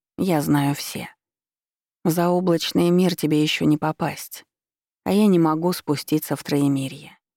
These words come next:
Пронзающая его энергия для меня слишком тяжела, поэтому только во вратах наша встреча стала реальной». Немного помолчав, она спросила:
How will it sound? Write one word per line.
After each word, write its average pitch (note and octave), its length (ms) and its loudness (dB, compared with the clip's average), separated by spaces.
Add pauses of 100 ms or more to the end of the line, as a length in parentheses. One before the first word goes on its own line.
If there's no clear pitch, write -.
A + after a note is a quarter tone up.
(500)
Пронзающая F3+ 640 2
его E3+ 400 4
энергия D#3 520 2
для D3+ 100 2
меня D#3 300 4
слишком E3+ 540 -2
тяжела, E3 600 -2 (540)
поэтому D#3 480 2
только D#3+ 360 -2
во D3 120 0
вратах D3 520 -2
наша C#3 300 0
встреча D3 380 -4
стала C#3+ 380 -2
реальной». C#3 640 -4 (840)
Немного G3 400 2
помолчав, E3+ 600 0
она D3+ 200 4
спросила: - 680 -8